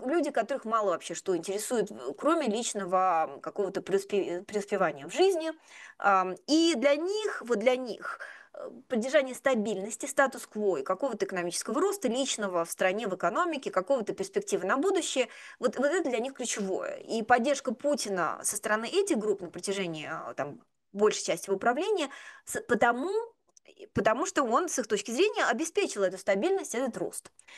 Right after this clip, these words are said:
И вот для них удары на Wildberries, Н П З, э, к-,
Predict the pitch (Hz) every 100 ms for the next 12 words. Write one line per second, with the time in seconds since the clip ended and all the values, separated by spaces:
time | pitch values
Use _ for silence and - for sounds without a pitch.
0 | - 214 226 233 285 320 403 440 480 -
1 | - 233 196 220 170 165 - - - 175
2 | 196 190 170 160 156 50 - 190 269 269
3 | 269 277 269 269 277 269 165 151 - -
4 | - - - 101 127 -